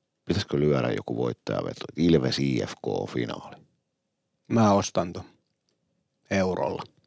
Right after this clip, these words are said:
Speaker 1: Mm.
Speaker 2: Tota, joo. Sitten
Speaker 1: Hei,
Speaker 2: olisi
Speaker 1: mulla on sulle kysymys.
Speaker 2: Kysy pois.
Speaker 1: Pitäisikö nämä C H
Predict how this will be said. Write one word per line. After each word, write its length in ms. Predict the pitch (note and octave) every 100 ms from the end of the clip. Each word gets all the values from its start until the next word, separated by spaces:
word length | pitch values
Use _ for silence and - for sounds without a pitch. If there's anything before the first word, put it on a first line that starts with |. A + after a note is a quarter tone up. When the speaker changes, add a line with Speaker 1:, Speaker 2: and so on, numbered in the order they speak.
| _
Speaker 1:
Mm. 220 | D#2+ D2 A#1 - _ _ _ - - - - - _ _
Speaker 2:
Tota, 360 | C3 C3 C#3 C3+ - _ _ _ _
joo. 280 | F3 D3+ F#2+ - - _ _ _ _ _ _ _ -
Sitten 380 | A3 G#3+ _ B2+
Speaker 1:
Hei, 120 | D#3+
Speaker 2:
olisi 180 | B2 - - B2
Speaker 1:
mulla 200 | D#3+ A#2+
on 60 |
sulle 180 | G#2+ A#2+
kysymys. 560 | - E2 C2 G#1+ - - -
Speaker 2:
Kysy 300 | D3 D3+ D3+ -
pois. 100 | A#2
Speaker 1:
Pitäisikö 340 | C3+ C3 C3+
nämä 160 | A#2+ G#2
C 60 | A#2
H 200 | A#2+